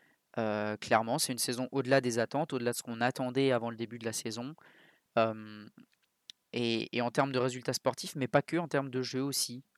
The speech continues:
Euh, vrai bon jeu collectif après l'arrivée de C J McCollum. Avant, c'était un petit peu plus compliqué.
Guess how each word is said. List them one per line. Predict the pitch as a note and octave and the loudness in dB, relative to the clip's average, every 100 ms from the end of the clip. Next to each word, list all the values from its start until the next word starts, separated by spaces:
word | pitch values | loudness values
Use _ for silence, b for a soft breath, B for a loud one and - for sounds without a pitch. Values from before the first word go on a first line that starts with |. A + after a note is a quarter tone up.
| - | -4
Euh, | A2+ A2 | 0 0
vrai | A2 D3 | 8 8
bon | D#3+ D#3+ | 8 2
jeu | C#3+ | -4
collectif | D3+ D3 C3+ - C3+ C#3 - - b b b - | 0 2 2 -2 -10 -8 -10 -14 b b b -2
après | B2 C3 B2+ | 0 4 6
l'arrivée | A#2+ A#2+ B2+ | 6 4 0
de | - | -2
C | C3+ | -2
J | A#2+ | -4
McCollum. | A#2 A#2 - B2+ D3 | -4 -2 2 4 4
Avant, | A#2+ C3+ | 2 -2
c'était | - A#2 | -6 -6
un | A#2 | -8
petit | - | -10
peu | - | -16
plus | A#2 - | -14 -10
compliqué. | C3 - A#2 - B2+ C#3 | -10 -10 -12 -2 0 0